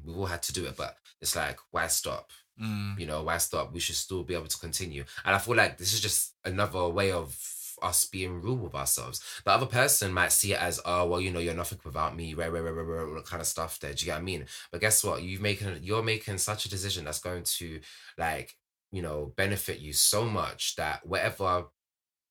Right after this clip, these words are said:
Speaker 1: people or whatever that person is telling you,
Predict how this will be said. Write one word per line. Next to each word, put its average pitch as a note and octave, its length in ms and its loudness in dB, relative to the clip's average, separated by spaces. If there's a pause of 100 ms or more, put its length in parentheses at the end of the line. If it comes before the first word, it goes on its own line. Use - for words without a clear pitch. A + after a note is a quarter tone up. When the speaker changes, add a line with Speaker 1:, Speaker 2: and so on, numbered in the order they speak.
(140)
Speaker 1:
people D#2+ 680 -4
or D#2+ 240 0
whatever E2+ 280 -2
that D2 160 -4
person F#2 320 0
is D2+ 80 -2
telling G2 320 -2
you, C#2+ 200 -8